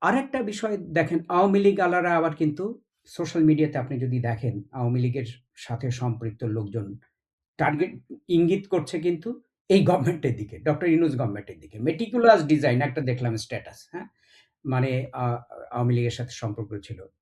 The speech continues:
ছাত্রলীগের সাথে সম্পর্কিত একজন লোক, তিনি এরকম ইয়ে দিয়েছেন। meticulous design মানে তারা বলছেন যে এই গভর্নমেন্ট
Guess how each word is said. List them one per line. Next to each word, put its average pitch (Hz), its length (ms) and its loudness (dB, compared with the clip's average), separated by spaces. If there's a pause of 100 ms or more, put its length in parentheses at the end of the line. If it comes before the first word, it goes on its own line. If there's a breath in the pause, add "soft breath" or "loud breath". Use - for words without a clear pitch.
(120)
ছাত্রলীগের 104 440 -8
সাথে 107 160 -8
সম্পর্কিত 104 520 -10
একজন 98 220 -10
লোক, 98 240 -8
তিনি 101 200 -8
এরকম 95 280 -10
ইয়ে 95 180 -10
দিয়েছেন। 127 340 -16
meticulous 196 460 0
design 156 400 2
মানে 156 160 4
তারা 147 240 0
বলছেন 135 400 -2
যে 139 140 0
এই 139 320 -2
গভর্নমেন্ট 123 580 0